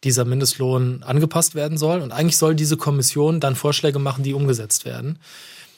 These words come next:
Ähm, das war damals, als es eingeführt wurde, der Mindestlohn, eine Art salomonische Lösung zwischen Union und S P D, weil man, äh, keinen politischen Einfluss auf den Mindestlohn wollte, von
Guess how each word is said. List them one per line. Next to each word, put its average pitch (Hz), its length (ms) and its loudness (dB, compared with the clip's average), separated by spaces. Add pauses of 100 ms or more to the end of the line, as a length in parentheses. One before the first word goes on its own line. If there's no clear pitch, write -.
(200)
Ähm, 135 220 2
das 127 200 2
war 143 100 2
damals, 185 440 2
als 151 180 -2
es 143 100 0
eingeführt 156 420 -2
wurde, 160 220 0
der 156 100 2
Mindestlohn, 156 880 0
eine 135 120 -4
Art 139 280 -2
salomonische 151 580 2
Lösung 156 360 2
zwischen 160 240 -4
Union 147 240 0
und 143 120 -2
S 139 140 -4
P 135 140 -4
D, 147 360 0
weil 139 140 2
man, 135 380 -2 (180)
äh, 151 140 -8
keinen 156 280 0
politischen 151 360 -2
Einfluss 143 320 0
auf 123 80 -4
den 131 140 0
Mindestlohn 127 520 0
wollte, 117 320 -10
von 123 520 -8